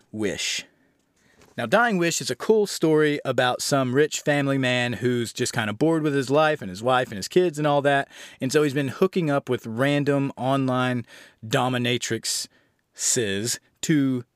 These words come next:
cheat on his wife. So he's working out some kinks <laughs> for quite,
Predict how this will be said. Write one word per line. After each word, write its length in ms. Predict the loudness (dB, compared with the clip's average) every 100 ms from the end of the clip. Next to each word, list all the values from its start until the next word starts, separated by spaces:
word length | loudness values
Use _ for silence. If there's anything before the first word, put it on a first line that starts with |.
| -2
cheat 240 | 0 0
on 140 | 0 -4
his 140 | -4
wife. 380 | -4 -6 -10 -14 _ _ _ _ _ _ _ _ -4
So 120 | -2
he's 140 | 2
working 320 | 4 4 2
out 300 | 2 2 0 -4 _ _ -8
some 280 | -4 -2 -4
kinks 640 | -2 0 0 -2 -4 0 0 0 -2
<laughs> 240 | -20 _
for 140 | -12
quite, 360 | 0 2 2